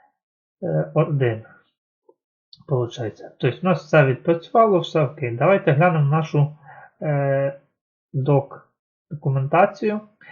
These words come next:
Як ми бачимо, воно тут все гарно по роутам розкидало, е, читабельно, все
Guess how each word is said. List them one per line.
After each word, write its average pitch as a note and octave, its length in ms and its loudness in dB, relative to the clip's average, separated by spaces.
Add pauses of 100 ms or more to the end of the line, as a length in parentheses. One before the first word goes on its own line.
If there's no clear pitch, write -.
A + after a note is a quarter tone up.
(200)
Як D3 140 -8
ми E3 60 2
бачимо, D#3+ 360 4
воно D#3 140 0
тут C#3 180 -2
все D3+ 320 2
гарно C#3+ 600 2
по C3+ 300 0 (680)
роутам C3 600 4
розкидало, G3 840 0 (540)
е, C#3+ 500 0
читабельно, F#3+ 840 0
все C#3+ 500 0